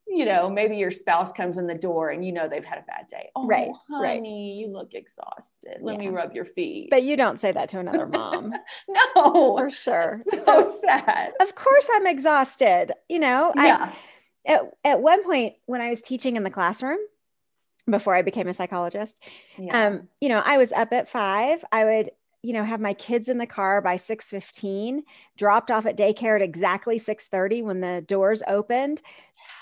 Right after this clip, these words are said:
Speaker 2: drove to work, taught all day,
Speaker 1: Ugh.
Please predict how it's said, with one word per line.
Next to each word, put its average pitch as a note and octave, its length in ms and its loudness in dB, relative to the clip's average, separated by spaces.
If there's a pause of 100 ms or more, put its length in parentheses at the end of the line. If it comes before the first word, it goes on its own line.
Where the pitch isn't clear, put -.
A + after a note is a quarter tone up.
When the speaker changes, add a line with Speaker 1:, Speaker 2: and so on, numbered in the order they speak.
(120)
Speaker 2:
drove A3+ 400 6
to B3 140 -4
work, G#3+ 380 2
taught A3 280 2
all B3 160 2
day, A3 520 2 (540)
Speaker 1:
Ugh. F#3+ 180 -2